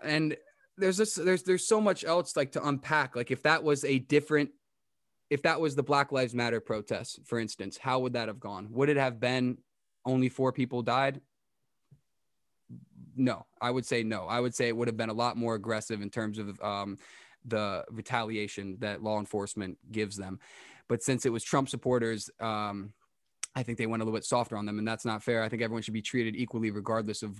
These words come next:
what protests you're going after or whatnot. It's just, it, it was extremely upsetting. It's, it's terrible. F-, it's a terrible look for our country. It's a terrible,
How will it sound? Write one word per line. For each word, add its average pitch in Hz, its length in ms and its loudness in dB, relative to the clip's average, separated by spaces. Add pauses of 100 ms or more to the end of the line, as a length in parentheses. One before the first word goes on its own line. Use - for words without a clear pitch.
(120)
what 110 400 -4
protests 113 520 -2
you're 107 100 -4
going 110 280 -2
after 104 340 -4
or 104 60 -2
whatnot. 107 400 -2
It's 127 140 -2
just, 139 180 -4 (400)
it, 175 180 4
it 180 100 8
was 180 160 8
extremely 180 360 4
upsetting. 147 560 4
It's, 139 260 -2
it's 135 180 -2
terrible. 160 460 4
F-, - 220 -10 (300)
it's 135 140 -4
a - 20 -8
terrible 147 340 4
look 135 360 2 (220)
for 123 500 2
our 117 160 0
country. 135 560 0
It's 110 120 -4
a 117 60 -10
terrible, 120 680 2